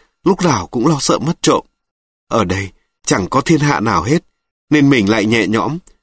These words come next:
lại hóa ra anh tự do." Hai lý sự về cái sự trần truồng của mình, rồi gườm gườm mắt nhìn tôi, như nhìn một gã ở ngoài hành tinh. Trông ông anh đai nịt lỉnh kỉnh, nòm rất lạ mắt và buồn cười.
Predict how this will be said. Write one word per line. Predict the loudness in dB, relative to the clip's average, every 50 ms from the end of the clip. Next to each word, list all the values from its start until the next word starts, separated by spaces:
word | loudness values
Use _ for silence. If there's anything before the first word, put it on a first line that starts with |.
| _ _ -4
lại | -2 -2 0 0
hóa | 2 2 2 2
ra | 2 2 2 2 0 0
anh | -2 -2 -6 -4
tự | 0 0 0 0 0
do." | -2 -4 -2 -4 -4 -8 -10 _ _ _ _ _ _ _ _ _ _ _ _ _ _ -20 -20 _ _ _ _ _ _
Hai | -4 -2 0 0
lý | 2 2 2 2
sự | 2 2 2 2
về | 2 0 -2
cái | 0 0 -2
sự | -2 -2 -2 -2
trần | 0 0 0 0 0
truồng | -2 -2 -2 0
của | 0 -2 -2
mình, | 0 0 -4 -4 -6 -10 -20 _ _ _ _ _ -4
rồi | 0 2 2 2
gườm | 2 2 0 0 0
gườm | 0 0 0 0
mắt | -2 -4 -2 -2
nhìn | -2 -2 -2 -2
tôi, | -2 -2 -2 -2 -4 -8 -14 _ _ _ _ _ -2
như | 0 2
nhìn | 2 4 4 2 2
một | 2 0 0 0
gã | -2 -2
ở | 0 0 0 0
ngoài | 0 -2 -2 -2
hành | -2 -4 -6 -4
tinh. | -2 -4 -4 -4 -4 -12 -14 _ _ _ _ _ _ _ _ _ _ _ _ _ _ _ _ _ _ _ _ _ _ _ _ _ _ _ _ _ -6
Trông | -2 0 2 2 4
ông | 4 4 4
anh | 2 2 0 0 0
đai | 0 0 0 0
nịt | 2 0 0 0 2
lỉnh | 0 2 0 -2
kỉnh, | -4 -2 -2 -2 -2 -6 -18 _ _ _ _ _ _ -4
nòm | -2 0 2 2 2
rất | 2 0 0 2
lạ | 0 0 0 0
mắt | 0 -2 -2 -2
và | -2 -2 -2
buồn | 2 2 2 0 0 0
cười. | -2 -2 -2 -2 -6